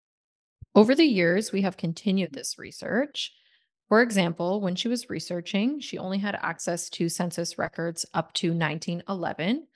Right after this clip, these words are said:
but now we have access to records up to nineteen thirty-one, and we have been able to build a very robust history that we present in our themed history presentations all over the city.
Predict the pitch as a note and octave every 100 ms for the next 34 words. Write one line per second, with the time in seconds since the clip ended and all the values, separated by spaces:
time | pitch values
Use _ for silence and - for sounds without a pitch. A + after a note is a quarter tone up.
0 | _ - F3+ E3+ F#3 A3 B3 - D#3+ -
1 | F#3+ - G#3 F#3 D3+ E3 E3 D#3+ - -
2 | - E3 - - D#3+ D3+ C#3+ D3 E3 C#3+
3 | E3 C3 C3 G3 G3 - B3 - _ -
4 | _ _ - G#3+ A3 A3 A3 A#3 G#3+ A3+
5 | C4 - A#3+ G3 F3+ F3+ F3+ E3 F3 F3
6 | F3 E3 - B3 - - A3 - - F#3+
7 | F#3 F3+ D#3+ D#3+ E3 - F3 D#3+ A#3 F3+
8 | G3 A#3+ - E3+ E3 D#3 E3 F#3 F3 D3
9 | E3 - D4 - F3+ E3 D#3+ D#3+ - -
10 | F#3 G#3 - E3 G3 G3+ B3 - F4+ -